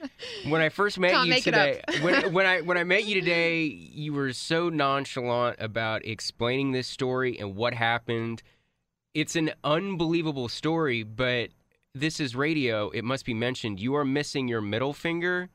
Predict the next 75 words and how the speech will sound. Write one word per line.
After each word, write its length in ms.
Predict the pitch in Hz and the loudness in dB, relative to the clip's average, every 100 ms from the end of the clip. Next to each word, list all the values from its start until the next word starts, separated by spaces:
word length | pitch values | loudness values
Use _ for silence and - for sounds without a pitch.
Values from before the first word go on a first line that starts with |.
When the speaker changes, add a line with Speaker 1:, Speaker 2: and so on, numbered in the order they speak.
| - | -10
Speaker 2:
I 100 | 202 | -4
am. 220 | 202 156 139 | -4 -4 -2
Speaker 1:
and 280 | 131 135 120 | -2 -2 0
ring 240 | 143 170 | 0 0
finger 560 | 156 135 131 120 120 120 | 0 -2 0 0 0 0
on 320 | 113 120 123 | -2 -2 0
your 180 | 120 113 | -2 -4
left 440 | 104 110 123 160 | -4 -2 -2 -2
hand. 380 | - 170 196 233 240 | -6 -4 -4 -6 -6
Speaker 2:
Yes, 320 | 175 165 - | -8 -8 -4
I 80 | 202 | 0
make 200 | 214 214 | 0 0
the 80 | 196 | -2
ultimate 360 | 214 - 202 | -2 -4 -6
sign 240 | - 190 185 | -6 -4 -4
of 100 | 170 | -6
love 360 | 160 - - - - | -6 -8 -12 -18 -14
is 180 | 175 - | -12 -6
what 160 | 160 | -6
happens, 300 | 156 - - | -6 -4 0
Speaker 1:
It 80 | 170 | 4
is. 200 | 262 202 | 6 4
Speaker 2:
actually. 180 | 196 185 220 233 | 4 2 0 2
Speaker 1:
It 120 | 226 | 6
Speaker 2:
It 0 | |
is. 480 | 233 277 139 - - | 6 4 0 -6 -6
Speaker 1:
is. 180 | 330 170 - | -4 -6 -2
It 180 | 147 156 | 2 2
is. 440 | 196 120 101 - | 2 0 -2 -6
You 60 | 139 | -4
can 100 | 151 | 0
Speaker 2:
Yeah. 20 | |
Speaker 1:
go 40 | 151 | 2
to 60 | |
metal 200 | 135 151 | 4 4
Speaker 2:
Not, 80 | 254 | 4
not 80 | 226 254 | 4 4
Speaker 1:
concerts. 180 | 269 269 | 4 2
Speaker 2:
hook 80 | 262 | 2
'em 60 | 262 | 0
horns, 300 | 233 180 180 | 2 0 0
Speaker 1:
You, 100 | 175 | 2
I 80 | 160 | 4
was 60 | |
gonna 100 | 185 | 6
say 60 | 247 | 6
you 40 | 202 | 6
Speaker 2:
ever. 60 | |
Speaker 1:
can 60 | 175 | 6
hook 40 | 190 | 4
'em 60 | |
Speaker 2:
Not 180 | 220 233 | 6 8
Speaker 1:
horns 180 | 180 233 | 6 6
Speaker 2:
ev-, 0 | |
Speaker 1:
or 40 | |
go 60 | 170 | 6
to 60 | |
Speaker 2:
nope. 80 | 185 | 6
Speaker 1:
metal 200 | 165 185 | 6 4
concerts 480 | - 156 147 165 - | 2 2 4 2 0
if 120 | 156 | -4
you 80 | 147 | -4
tuck 260 | 123 151 147 | 0 0 0
in 80 | 151 | 0
your 140 | 135 | -2
thumb, 340 | - 170 160 131 | 0 2 4 4
Speaker 2:
<laughs> 420 | 480 427 370 285 | 2 -2 -4 -4
Speaker 1:
but 80 | 139 | 0
we're 60 | 202 | 2
Speaker 2:
Yeah. 100 | 175 | 2
Speaker 1:
gonna 120 | 180 | 0
keep 120 | 170 | -4
that 200 | 165 156 | -2 -2
thumb 240 | - 156 147 | 0 0 2
out. 340 | 147 143 139 | 2 2 0